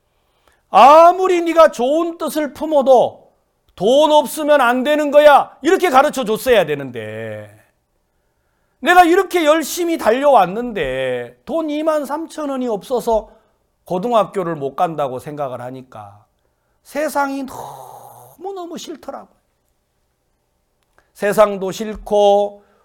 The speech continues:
부모님도 싫고, 왜 우리 아버지는 그 술 드실 돈으로 내 학교를 좀 보내주시지.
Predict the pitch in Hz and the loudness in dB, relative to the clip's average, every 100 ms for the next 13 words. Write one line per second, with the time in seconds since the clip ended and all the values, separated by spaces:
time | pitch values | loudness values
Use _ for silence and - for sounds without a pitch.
0 | _ - 208 220 226 220 208 202 196 240 | _ -10 -2 0 0 -2 -4 -4 -2 -6
1 | 233 - 214 208 208 208 - _ _ _ | -10 -6 0 2 2 -2 -8 _ _ _
2 | - 196 240 254 240 240 226 185 220 214 | 0 6 8 8 4 0 2 2 0 -2
3 | 220 202 180 196 202 196 165 - _ _ | -4 -4 -4 -2 -2 -4 -8 -16 _ _
4 | - 320 359 359 370 370 381 330 330 285 | -4 4 4 4 0 0 0 0 -4 -4
5 | 240 247 254 220 165 170 180 170 160 285 | -2 -2 0 0 2 2 4 2 0 -2
6 | 277 370 - 392 320 311 285 175 165 202 | -6 -8 -6 -6 -4 -4 -4 -4 -6 -6
7 | 151 139 180 156 143 131 139 139 127 - | -8 -12 -14 -12 -12 -10 -8 -8 -10 -14